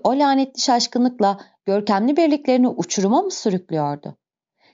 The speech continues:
Kırk altı yaşında aklını kaybetmeye mi başlamıştı? Kaderin bu muhteşem araba sürücüsü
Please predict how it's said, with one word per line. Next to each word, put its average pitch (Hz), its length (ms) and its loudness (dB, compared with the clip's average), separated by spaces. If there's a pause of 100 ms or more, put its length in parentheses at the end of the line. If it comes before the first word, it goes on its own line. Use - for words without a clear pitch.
(120)
Kırk 214 240 -2
altı 214 260 0
yaşında 247 320 2
aklını 208 340 -2
kaybetmeye 208 600 0
mi 160 120 -2
başlamıştı? 151 680 -8 (680)
Kaderin 311 380 2
bu 302 80 4
muhteşem 285 480 2
araba 269 260 2
sürücüsü 214 600 -2